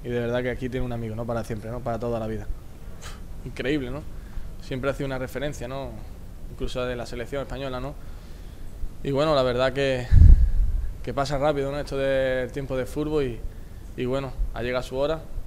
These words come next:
Espero que siga jugando mucho al fútbol porque todavía le queda mucho, ¿no? Y nada, desearle mucha suerte toda su vida y,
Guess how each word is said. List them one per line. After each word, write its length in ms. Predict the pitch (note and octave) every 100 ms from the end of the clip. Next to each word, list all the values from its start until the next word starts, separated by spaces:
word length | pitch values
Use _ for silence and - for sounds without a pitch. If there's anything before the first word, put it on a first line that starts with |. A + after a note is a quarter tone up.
| -
Espero 280 | A#2+ C#3
que 100 | C3+
siga 200 | B2 C#3
jugando 260 | C3+ C#3 C#3+
mucho 420 | C#3 C3 C3+ B2 - -
al 100 | C3+
fútbol 240 | - D3 D#3
porque 380 | D3 - A2+
todavía 320 | G#2 B2+ C3 C3+
le 120 | B2+
queda 180 | C3 A#2+
mucho, 240 | B2+ A2+
¿no? 160 | A#2 C#3 - - - - - - - - -
Y 100 | C3
nada, 500 | B2 C3+ C3 G#2+ G2+ - - - C#3
desearle 340 | A#2+ B2 B2+
mucha 220 | C3 -
suerte 600 | A#2+ D3 D3 D3+ D3 C#3+ C3+ - - - - - - -
toda 160 | C#3 C3+
su 140 | C#3+
vida 300 | C#3+ D#3 D3+
y, 360 | C3 A#2 G#2